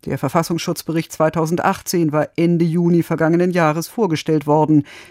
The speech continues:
mit Nennung der Identitären als bloßem Verdachtsfall. Zwei Wochen später hatte das Amt die Hochstufung bekannt gegeben.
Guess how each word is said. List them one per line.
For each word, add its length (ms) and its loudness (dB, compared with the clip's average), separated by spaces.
mit 280 4
Nennung 600 2
der 80 -2
Identitären 880 -2
als 160 -6
bloßem 400 -4
Verdachtsfall. 560 -8
Zwei 300 0
Wochen 220 0
später 480 0
hatte 180 0
das 180 -2
Amt 400 -2
die 120 2
Hochstufung 640 -4
bekannt 340 -4
gegeben. 380 -12